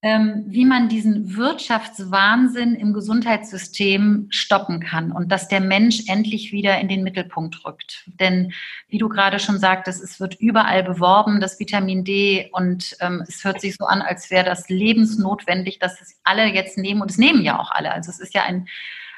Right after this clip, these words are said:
ein Riesenhype. Ähm, was, was kann man tun oder was können wir tun? Ähm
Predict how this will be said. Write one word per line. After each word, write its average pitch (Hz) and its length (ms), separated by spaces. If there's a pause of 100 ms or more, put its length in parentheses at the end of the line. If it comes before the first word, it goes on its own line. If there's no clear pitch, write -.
(120)
ein 185 240
Riesenhype. 208 1000 (540)
Ähm, 202 580 (100)
was, 233 280 (140)
was 269 180
kann 294 140
man 294 180
tun 302 260
oder 196 180
was 220 160
können 254 260
wir 262 220
tun? 220 640 (100)
Ähm 208 500